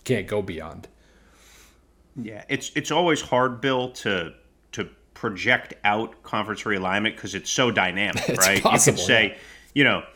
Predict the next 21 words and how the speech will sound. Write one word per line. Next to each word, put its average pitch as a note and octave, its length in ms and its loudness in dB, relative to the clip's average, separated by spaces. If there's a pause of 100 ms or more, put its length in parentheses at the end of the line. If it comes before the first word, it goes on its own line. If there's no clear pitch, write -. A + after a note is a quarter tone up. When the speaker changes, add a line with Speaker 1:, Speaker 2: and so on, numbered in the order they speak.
(240)
Speaker 2:
"I E3+ 80 6
don't G#3+ 160 4
think F3 140 6
Notre E3 160 8
Dame C#3 160 6
ever C3 140 4
joins A2 260 2
the G2 100 2
A F2+ 60 0
C F2+ 160 -8
C." D2+ 260 -8
I'll F2+ 140 0
just G2 160 -6
be D#2+ 320 -6
blunt G2 260 -4
about E2 200 0
Speaker 1:
Yeah. F#2+ 100 0
Speaker 2:
that. C#2 440 -6
Um, E2+ 360 0 (400)
now, B2 400 2 (1700)
and C#3 360 4